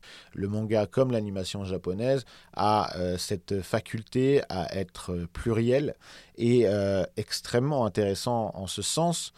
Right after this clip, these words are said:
car il permet d'avoir et de traiter des, des thématiques extrêmement variées. C'est-à-dire qu'on peut avoir, euh,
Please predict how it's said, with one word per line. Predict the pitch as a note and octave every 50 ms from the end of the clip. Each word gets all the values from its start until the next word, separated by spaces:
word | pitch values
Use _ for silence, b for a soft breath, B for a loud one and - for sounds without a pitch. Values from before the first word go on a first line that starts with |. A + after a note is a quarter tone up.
| B B B B
car | - - B2 C#3 C#3+ C#3 - -
il | G#2 G#2 G2+ F2+
permet | - - A2+ A2 G2+ G#2 A2+ A#2+ B2 C3 C#3 C#3+
d'avoir | B2+ - G2+ G2 F2+ F2+ G#2+ A#2 A#2+ A#2+ A#2+ A2 F#2+ - -
et | F2+ F#2
de | E2 F2+
traiter | F2 - - - A#2 - - - B2 A#2+
des, | F#2+ F#2 E2+ - -
des | G2+ G2+ G2+
thématiques | - - A2 A2 G#2+ G2+ - - C#3+ D3 - -
extrêmement | - - - - - - - - C3+ C3+ C3 C3+ C#3 C#3+ C#3
variées. | A#2 F#2 F#2 B2 A#2+ A2+ A2 G#2+ F#2+ - B B B B B B B B -
C'est-à-dire | - E2+ F#2+ A2
qu'on | - G2 F2+
peut | E2+ G#2 A#2+
avoir, | A2+ G#2 G#2+ A#2+ A#2+ A2 F#2+
euh, | F#2 F2 E2+ D#2+ D#2 D#2